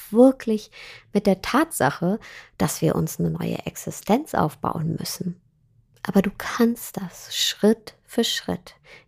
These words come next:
die neue Wohnung. Vielleicht, ähm, hast du durch die Trennung finanzielle Verluste, das heißt ein neuer Job.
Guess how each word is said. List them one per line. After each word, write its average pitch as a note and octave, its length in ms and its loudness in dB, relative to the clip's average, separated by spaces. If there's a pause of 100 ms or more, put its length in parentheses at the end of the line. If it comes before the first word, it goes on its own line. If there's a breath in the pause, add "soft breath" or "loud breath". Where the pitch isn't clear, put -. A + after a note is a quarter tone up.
die E3+ 60 0
neue F3+ 420 4
Wohnung. E3+ 540 -2 (520 loud breath)
Vielleicht, E3 640 0
ähm, E3 720 -4 (160)
hast E3+ 240 -6
du - 40 0
durch F3 180 2
die - 140 -8
Trennung F3 360 2
finanzielle F3+ 680 4
Verluste, D#3 640 -4 (240 loud breath)
das - 200 -6
heißt E3 260 2
ein E3 140 2
neuer E3+ 360 2
Job. F3+ 320 0